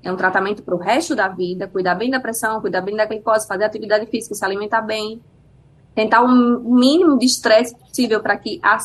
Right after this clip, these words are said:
a saúde dela continue bem e pra que esse mesmo estente que desobstruiu a lesão não, não aconteça dele obstruir totalmente por dentro. E pode acontecer uma parte dele obstruir e o sangue não passa.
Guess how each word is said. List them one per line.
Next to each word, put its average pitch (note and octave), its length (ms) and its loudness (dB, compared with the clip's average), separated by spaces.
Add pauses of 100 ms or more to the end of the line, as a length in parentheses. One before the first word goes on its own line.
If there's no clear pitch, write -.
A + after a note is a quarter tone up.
(120)
a G#3+ 140 0
saúde B3+ 520 4
dela G#3 220 2
continue G#3+ 560 -8 (120)
bem F#3 460 -2 (300)
e G3+ 80 -6
pra F#3+ 160 2
que G#3 220 -2
esse E4 280 2
mesmo E4 420 2
estente G3 600 -4
que G3+ 140 -8
desobstruiu B3 1000 0
a F4 40 2
lesão G3 680 -2 (520)
não, B3 540 2 (520)
não A3+ 280 2 (100)
aconteça A#3 580 0
dele A3 300 -4 (140)
obstruir B3+ 560 0
totalmente C#4+ 600 2
por A#3 180 0
dentro. F3 340 -6 (280)
E G3 80 -4
pode B3 220 2
acontecer G3+ 480 -4
uma F#3+ 160 -4
parte G#3+ 340 -2
dele F3+ 260 -4
obstruir A#3+ 600 -4
e D#4 100 0
o A4+ 40 -4
sangue F4 280 -4
não F#4 140 -4
passa. D#4+ 400 2